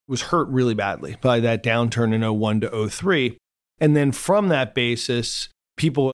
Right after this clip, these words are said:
had left New York for dead. And a lot of the capital allocators we spoke with were saying, "Why New York? That'd be a terrible place to build a company. Wall Street dominates that. It's a one industry town that you're not that one industry. Are you really gonna be able to pay for real estate there?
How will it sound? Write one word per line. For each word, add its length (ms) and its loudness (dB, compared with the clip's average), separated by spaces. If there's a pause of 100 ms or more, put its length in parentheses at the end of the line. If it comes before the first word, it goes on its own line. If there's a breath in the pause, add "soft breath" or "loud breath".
had 120 -2
left 380 -2
New 120 2
York 220 0
for 100 -6
dead. 360 0
And 80 -2
a 60 0
lot 180 2
of 80 0
the 120 -2 (400)
capital 320 0
allocators 500 0
we 80 -2
spoke 420 -2
with 220 0
were 100 0
saying, 400 -2 (180)
"Why 260 2
New 120 0
York? 240 0 (480)
That'd 200 2
be 100 2
a 40 0
terrible 340 2
place 260 0
to 80 -2
build 200 -2
a 40 -6
company. 540 0
Wall 280 0
Street 320 -6
dominates 520 0
that. 240 0
It's 140 -10
a 40 -6
one 220 2
industry 460 -2
town 380 0
that 160 -6
you're 100 0
not 280 2
that 140 0
one 200 0
industry. 640 0 (380)
Are 100 0
you 120 2
really 260 2
gonna 140 0
be 120 0
able 140 -2
to 40 -2
pay 180 -4
for 160 -6
real 220 2
estate 300 -2
there? 280 0